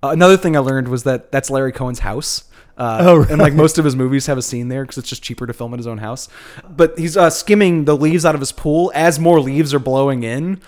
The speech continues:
Speaker 1: Uh, so it's this sort of, like, futile Sisyphean act that he's just doing because that's
Speaker 2: Hmm.
Speaker 1: what you do.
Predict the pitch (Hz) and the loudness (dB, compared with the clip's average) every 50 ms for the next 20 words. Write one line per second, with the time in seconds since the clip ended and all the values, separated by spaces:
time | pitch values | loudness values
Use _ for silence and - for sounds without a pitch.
0 | - - - - _ - 139 139 135 - 175 156 - 180 175 - - 196 180 175 | -20 -20 -20 -16 _ -2 -2 0 0 0 -2 0 2 0 0 2 2 2 4 6
1 | 180 156 143 - - - _ _ - - - 151 160 165 160 160 156 156 151 143 | 4 4 2 0 -4 -18 _ _ -20 -16 -10 -6 -4 0 2 4 4 6 4 4
2 | 139 - - 160 - - 156 131 - 160 151 147 139 107 90 120 131 - - - | 2 0 -4 -4 -4 -4 -6 -4 -2 -2 -2 -2 -2 -4 -4 -4 -4 -4 -6 -6
3 | 139 135 135 120 123 139 139 131 117 135 139 139 139 139 131 123 120 127 - 147 | -6 -6 -4 -4 -6 -8 -8 -8 -6 -4 -2 -2 0 -2 -2 -4 -8 -8 -8 -8
4 | 131 117 - 156 147 135 135 113 127 123 117 123 120 127 139 156 156 | -6 -4 -2 -2 -2 -2 -4 -6 -6 -6 -6 -6 -4 -4 -4 -4 -6